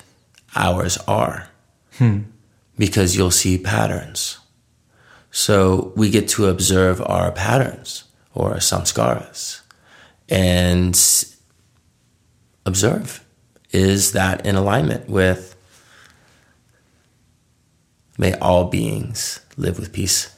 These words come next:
Speaker 1: and happiness"?
Speaker 2: But then what happens after you observe? Like,
Speaker 1: Then you practice.
Speaker 2: and practice the action to change?
Speaker 1: Well, it depends on what is the intention,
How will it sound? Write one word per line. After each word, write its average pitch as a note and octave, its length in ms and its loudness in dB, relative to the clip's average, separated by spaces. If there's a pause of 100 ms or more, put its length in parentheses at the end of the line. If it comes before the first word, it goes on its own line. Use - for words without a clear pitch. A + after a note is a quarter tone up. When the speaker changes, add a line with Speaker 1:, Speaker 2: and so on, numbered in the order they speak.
Speaker 1:
and F2+ 280 0
happiness"? - 760 -8 (640)
Speaker 2:
But C3 120 4
then A#2+ 180 6
what C#3 120 4
happens A#2+ 400 2
after A2 260 4
you G#2+ 120 6
observe? G2+ 640 2 (300)
Like, - 380 0
Speaker 1:
Then G2+ 160 4
you G#2+ 100 6
practice. - 720 -4
Speaker 2:
and A#2+ 80 2
practice A2+ 360 2
the G#2+ 160 4
action G2+ 360 2
to G2 100 -4
change? B2 720 2 (420)
Speaker 1:
Well, G#2+ 200 6
it G#2 80 0
depends G#2+ 380 2
on G2 200 4
what F#2+ 400 2 (760)
is F#2 720 2 (560)
the G2 220 2
intention, G2 800 -2